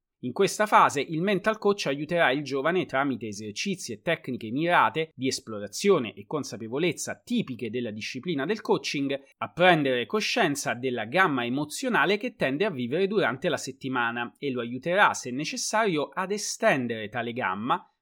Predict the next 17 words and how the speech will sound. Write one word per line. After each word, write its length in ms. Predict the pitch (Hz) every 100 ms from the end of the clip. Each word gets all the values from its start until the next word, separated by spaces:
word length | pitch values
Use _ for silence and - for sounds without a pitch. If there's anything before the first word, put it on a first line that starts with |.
| -
qualora 340 | 269 190 233 160
risultasse 760 | 156 208 226 190 - 143 113
troppo 400 | - 202 202 247
povera 400 | 135 98 123 185
e 40 | 156
limitata, 840 | 123 120 117 113 98 101 107 - _
e 100 | 131
poter 380 | 135 135 175 -
acquisire 640 | - 277 175 233 160 131
anche 320 | 190 208 185
quelle 300 | 131 196 139
sfumature 580 | - - 123 127 214 156
emozionali 720 | 123 156 - 262 220 117 131
su 220 | 143 254 -
cui 220 | 147 190
risulta 400 | 202 139 - 143
carente, 720 | 135 120 101 104 104 117 -